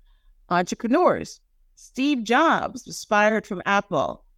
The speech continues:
the company he co-founded. Instead of giving up, he started other ventures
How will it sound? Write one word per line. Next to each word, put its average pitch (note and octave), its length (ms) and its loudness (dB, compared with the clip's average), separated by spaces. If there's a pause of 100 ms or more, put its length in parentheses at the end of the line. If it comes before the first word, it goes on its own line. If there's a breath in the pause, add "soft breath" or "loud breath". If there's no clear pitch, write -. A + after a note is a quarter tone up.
(320)
the F#3 60 -4
company C4 480 -2
he C#4+ 360 -4 (100)
co-founded. C#4 960 0 (640)
Instead - 360 2
of D4 180 -2
giving D#4+ 260 2
up, D4+ 180 2 (300)
he B3 200 -6
started A3 460 -2
other G#3+ 260 2
ventures A3+ 720 -2